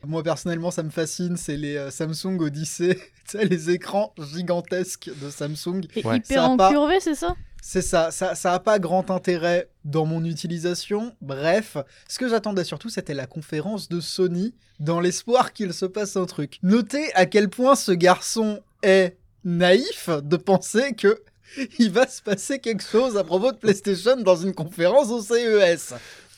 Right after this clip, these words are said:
Speaker 3: Oui. Eh
Speaker 1: La
Speaker 3: oui.
Speaker 1: conférence a commencé, Sony. Et Sony, ils ont parlé de leur caméra. Après ça, Sony a parlé du film Gran Turismo.
Speaker 3: Ce qui a
Speaker 2: Qui a
Speaker 3: un
Speaker 2: l'air
Speaker 3: petit,
Speaker 2: sympa.
Speaker 3: un petit lien quand même avec le jeu vidéo.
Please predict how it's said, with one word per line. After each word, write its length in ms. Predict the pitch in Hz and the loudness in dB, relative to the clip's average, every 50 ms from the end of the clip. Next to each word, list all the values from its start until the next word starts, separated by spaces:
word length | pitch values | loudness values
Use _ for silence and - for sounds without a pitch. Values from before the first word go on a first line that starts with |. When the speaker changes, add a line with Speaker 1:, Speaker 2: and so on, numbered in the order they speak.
| - - | -6 2
Speaker 3:
Oui. 240 | 139 151 165 147 - - _ _ _ _ - - - _ _ - 147 - | 4 4 4 4 2 -2 _ _ _ _ -20 -20 -20 _ _ -14 -6 0
Eh 80 | 135 190 | 4 6
Speaker 1:
La 120 | 240 302 | 6 6
Speaker 3:
oui. 80 | - 330 | 6 4
Speaker 1:
conférence 520 | 277 269 - - 247 233 247 - - - | 0 -2 2 2 4 4 4 2 2 0
a 100 | 220 196 | -2 -2
commencé, 460 | - - 180 170 185 202 196 - - 269 285 294 269 - 196 | 0 -2 -2 -2 -2 -4 -4 -4 -4 -4 -4 -4 -6 -10 -12
Sony. 640 | 190 - - - 185 196 196 196 196 196 190 170 - _ _ _ _ _ _ _ _ _ _ _ _ _ - | -10 -8 0 2 2 2 2 0 0 -2 -2 -4 -8 _ _ _ _ _ _ _ _ _ _ _ _ _ -8
Et 100 | 165 156 | -6 -6
Sony, 600 | 151 - - 202 208 214 214 226 233 240 240 247 - _ | -6 -2 0 0 2 2 2 0 0 -2 -4 -8 -10 _
ils 240 | - 185 165 151 151 | -8 -8 -8 -6 -6
ont 80 | 180 170 | -6 -6
parlé 640 | 165 - 175 156 - 170 170 170 170 165 165 165 - _ _ _ | -2 -2 -2 -2 -2 -2 0 0 2 0 0 -2 -6 _ _ _
de 100 | - 139 | -10 -8
leur 220 | 135 139 127 - | -6 -8 -8 -8
caméra. 720 | - - 143 143 160 175 175 165 185 190 190 196 208 - - - | -8 -8 -6 -4 -4 -4 0 4 6 6 6 4 2 -2 -6 -4
Après 400 | - 165 160 - - - 185 180 | -4 -4 -4 -2 -2 0 0 0
ça, 400 | 180 - - 190 180 180 175 175 _ _ _ _ _ - | 0 0 0 2 2 2 2 -2 _ _ _ _ _ -16
Sony 560 | - - - - 208 208 202 190 196 202 208 | -10 -8 -4 0 2 4 4 4 4 2 2
a 120 | 165 156 143 | 0 -2 0
parlé 360 | - 160 143 135 165 180 170 | -2 -2 -2 0 0 0 0
du 120 | 151 160 151 | 0 -2 -6
film 440 | - - - 180 180 170 156 156 139 | -8 -2 0 2 2 2 0 -4 -8
Gran 320 | 147 143 143 147 151 156 151 | -8 -6 -4 -2 -2 -2 -2
Turismo. 840 | - - 185 175 170 208 214 208 - - 220 226 233 269 - - - _ _ _ _ _ _ _ _ - _ - _ _ - - - - - _ | -2 -2 -2 2 2 2 2 2 2 4 8 8 8 8 6 0 -10 _ _ _ _ _ _ _ _ -20 _ -20 _ _ -20 -20 -20 -20 -20 _
Speaker 3:
Ce 60 | - | 0
qui 80 | - - | 2 4
a 40 | 139 | 6
Speaker 2:
Qui 40 | 135 | 6
a 40 | |
Speaker 3:
un 20 | - | 6
Speaker 2:
l'air 140 | 240 233 220 | 6 4 4
Speaker 3:
petit, 80 | - 240 | 4 2
Speaker 2:
sympa. 260 | 220 220 - 220 262 - | 0 2 2 2 4 4
Speaker 3:
un 100 | 151 135 | 4 2
petit 360 | - - - _ - - 175 | 2 -4 -14 _ -6 -4 -2
lien 360 | 156 156 165 214 247 226 170 | -2 2 2 4 4 4 4
quand 100 | - 147 | 4 4
même 140 | 175 208 202 | 4 6 4
avec 220 | 160 139 131 127 143 | 4 4 2 2 2
le 100 | 135 131 | 2 4
jeu 160 | 127 147 180 | 4 2 2
vidéo. 460 | 285 269 339 339 311 262 202 143 - | 2 2 4 6 8 8 8 8 6